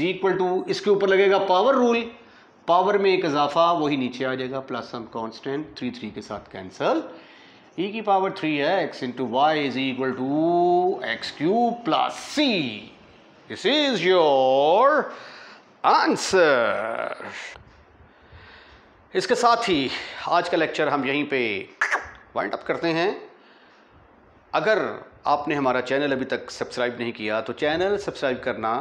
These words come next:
मत भूलिएगा, और जब आप हमारी वीडियो देखते हैं और अगर आपको वीडियो पसंद आ जाए तो like का जो बटन है उसको भी पुश कर दिया करें, और अगर आप like कर लेते हैं तो फिर उसको अपने दोस्तों में भी share कर दिया करें।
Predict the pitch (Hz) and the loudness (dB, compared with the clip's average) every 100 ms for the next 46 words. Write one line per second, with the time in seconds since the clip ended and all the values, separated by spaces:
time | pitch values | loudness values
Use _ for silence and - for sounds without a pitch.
0 | - - 117 117 - 104 95 92 95 - | -6 -14 -6 -6 -6 -8 -6 -4 -6 -6
1 | 117 135 185 220 208 175 156 135 165 214 | -6 -2 0 2 2 0 0 -2 -2 0
2 | 143 131 139 117 98 - _ _ _ - | -2 -2 -2 -2 -6 -14 _ _ _ -20
3 | - - - - 127 127 131 131 147 185 | -20 -20 -20 -4 0 2 2 0 0 2
4 | 170 - 151 151 165 156 156 170 156 120 | 2 0 -2 0 -2 -2 -2 0 2 0
5 | 107 104 - - - _ - - 123 110 | 0 -6 -10 -18 -20 _ -16 -6 -4 -4
6 | 117 131 139 - - - _ _ _ _ | 0 2 0 -6 -20 -20 _ _ _ _
7 | _ - - 131 113 110 113 151 143 117 | _ -20 -8 -4 -2 -4 -4 -4 -4 -4
8 | 110 - 110 104 135 - 170 143 180 175 | -6 -6 -10 -8 -8 -4 -2 0 0 2
9 | 185 214 - - - - - - _ - | 2 0 -4 -14 -20 -20 -20 -20 _ -4
10 | 131 135 - 131 170 202 175 - - - | 0 0 0 -4 0 2 0 -2 -14 -20
11 | - _ 117 120 143 - 160 180 170 135 | -20 _ -4 0 -2 0 0 2 2 0
12 | 120 107 107 - 139 170 175 185 185 180 | -4 -4 -8 -10 -4 -4 -2 -2 -2 -2
13 | 175 175 - 175 151 127 123 110 107 107 | 0 0 0 0 0 -2 -4 -4 -6 -6
14 | 110 - - | -10 -10 -14